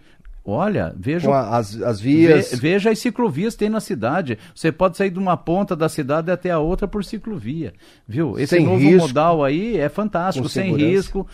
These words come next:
Speaker 1: com preferência pro, pro ciclista. Olha, eu acho que essa é uma boa alternativa, ir trabalhar de bicicleta. Mas daí as empresas teriam que se adaptar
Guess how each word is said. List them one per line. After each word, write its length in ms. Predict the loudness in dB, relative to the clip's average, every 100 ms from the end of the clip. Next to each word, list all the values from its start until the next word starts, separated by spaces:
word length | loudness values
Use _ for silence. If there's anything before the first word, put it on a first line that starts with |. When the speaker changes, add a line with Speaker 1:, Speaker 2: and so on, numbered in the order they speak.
| -14
Speaker 1:
com 140 | -4 -2
preferência 800 | 0 0 0 0 -2 -4 -4 -6
pro, 340 | -4 -4 -4
pro 200 | -4 -8
ciclista. 720 | -6 -6 -2 0 0 -2 -6 -6 -20 _ -6
Olha, 420 | -2 0 0 -2
eu 240 | -2 -2 -2
acho 260 | -4 -6
que 140 | -6 -2
essa 240 | -2 -4
é 20 | -4
uma 120 | -4
boa 200 | -2 -4
alternativa, 680 | -2 -4 -4 -4 -6 -4 -4
ir 140 | -6
trabalhar 420 | -6 -6 -4 -4
de 100 | -6
bicicleta. 560 | -8 -10 -8 -4 -2 -2
Mas 140 | -2
daí 140 | 0 -2
as 160 | 0
empresas 720 | -2 0 2 4 4 2 -4 -8 -20 -6
teriam 320 | -4 -2 -4
que 40 |
se 100 | -4 -4
adaptar 640 | 0 -2 -2 -2 -2 -4